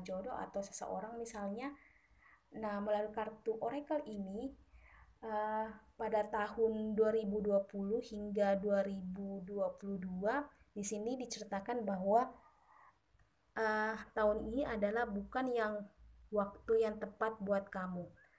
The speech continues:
Eh, kamu belum siap atau kamu belum, eh, cukup pantas untuk mendapatkan se-,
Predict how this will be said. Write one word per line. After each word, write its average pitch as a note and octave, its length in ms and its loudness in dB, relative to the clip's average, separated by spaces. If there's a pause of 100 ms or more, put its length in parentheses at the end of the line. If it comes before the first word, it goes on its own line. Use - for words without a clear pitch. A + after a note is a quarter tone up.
(520)
Eh, G3+ 240 -2
kamu C4 480 4
belum G#3+ 580 0
siap A3 560 2
atau G3+ 320 -2
kamu A3+ 260 -4 (140)
belum, G#3+ 300 0 (580)
eh, G#3 300 0
cukup A3 500 -2
pantas G3+ 560 0
untuk G3+ 240 -2
mendapatkan G3+ 720 -4
se-, G3+ 240 -4